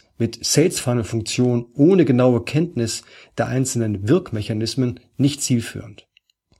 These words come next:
Was sind genau die Erfolgstreiber in Ihrem Verkaufskreislauf? Zum ersten ist da die Anzahl der Leads. Nach der Logik des Trichterbildes steigt der Umsatz quasi automatisch, wenn die Anzahl der Leads steigt.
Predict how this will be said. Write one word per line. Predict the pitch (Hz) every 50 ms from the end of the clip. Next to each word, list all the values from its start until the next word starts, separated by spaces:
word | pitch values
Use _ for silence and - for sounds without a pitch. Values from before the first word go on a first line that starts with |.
| _ _ -
Was | - 147 143 -
sind | 170 165 165 -
genau | - 127 113 113 117 127 139 143 143 143 143 - _ _ -
die | 113 113 110 107 110 123 - - -
Erfolgstreiber | - 113 - - 139 156 151 - - - 117 120 127 127 123 120 - -
in | 120 120 143
Ihrem | 131 113 110 110 110 113 110 110 _ -
Verkaufskreislauf? | 120 110 - 120 120 - - - 107 107 - - - - - - - - - _ _ _ _ _ _ _ _ _ -
Zum | - - 139
ersten | 151 143 156 165 165 - - 180
ist | 180 - - -
da | 139 131
die | 135 147 147
Anzahl | 131 143 156 151 - - 123 107
der | 98 104 101
Leads. | 98 - 64 69 _ - - - - - - _ _ _ _ _ -
Nach | 113 120 110
der | - - 127
Logik | 120 123 160 190 175 - -
des | 123 104 -
Trichterbildes | - - 151 143 - 175 160 151 170 180 185 175 190 170 - - _
steigt | - - - - - 120 131 160 - -
der | 139 135 -
Umsatz | 151 165 135 135 131 127 127 - - - - _ -
quasi | - 104 110 113 120 113 113 123
automatisch, | 113 113 104 - 117 98 95 98 107 123 - 190 190 165 - - - -
wenn | 117 127 127
die | 127 131 -
Anzahl | - 127 127 - 135 127
der | 120 127 120
Leads | 110 120 120 - -
steigt. | - - - 98 98 - - - - -